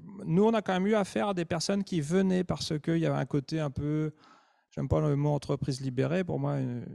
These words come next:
une entreprise libérée serait vraiment libérée si tous les capitaux appartenaient au, enfin, c'est une scope, quoi, une entreprise libérée. Euh, mais, euh,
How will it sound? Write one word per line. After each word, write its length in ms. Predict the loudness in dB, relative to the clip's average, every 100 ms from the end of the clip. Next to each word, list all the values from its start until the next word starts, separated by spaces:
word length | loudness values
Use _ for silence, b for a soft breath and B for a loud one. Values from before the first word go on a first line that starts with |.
| -10
une 100 | -6
entreprise 420 | -6 -4 -2 0 0
libérée 320 | 0 0 -2
serait 160 | -2
vraiment 220 | 0 0 0
libérée 400 | -2 -2 -4 -6
si 140 | -8
tous 100 | -8
les 100 | -6
capitaux 380 | -6 -8 -8 -8
appartenaient 520 | -8 -8 -6 -6 -6
au, 200 | -8 -12
enfin, 160 | -10 -8
c'est 120 | -6
une 60 | -6
scope, 340 | -4 -6 -4
quoi, 180 | -6 -8
une 160 | -8 -10
entreprise 360 | -12 -14 -14
libérée. 320 | -12 -12 -14 -16 B -20 B -20 B -8
Euh, 340 | -2 2 2 0 -6 -14
mais, 300 | -6 -2 2 2
euh, 840 | 2 2 0 -2 -2 -6 -8